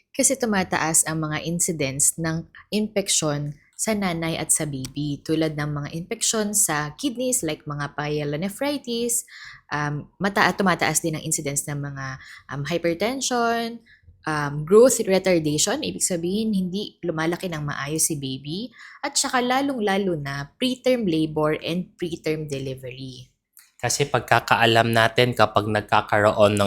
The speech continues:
Speaker 2: urinary tract infection sa mga buntis, ito ang rason kung bakit nagkakaroon ng contraction sa kanilang mga matres at ang bakterya na to ay naglalabas ng cytokines and prostaglandin.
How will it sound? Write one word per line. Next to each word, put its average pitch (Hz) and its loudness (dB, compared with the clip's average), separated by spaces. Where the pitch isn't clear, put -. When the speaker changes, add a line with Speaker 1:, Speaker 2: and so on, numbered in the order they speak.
Speaker 2:
urinary 101 6
tract - -2
infection 101 0
sa 113 0
mga 92 -2
buntis, 143 4
ito 131 4
ang 123 4
rason 123 4
kung 117 2
bakit 113 6
nagkakaroon 110 6
ng 107 4
contraction 123 4
sa - 2
kanilang 107 2
mga 101 0
matres 139 6
at - 8
ang 151 8
bakterya 151 8
na 139 6
to 127 8
ay 113 4
naglalabas 113 6
ng 107 2
cytokines 143 8
and 117 -2
prostaglandin. 107 4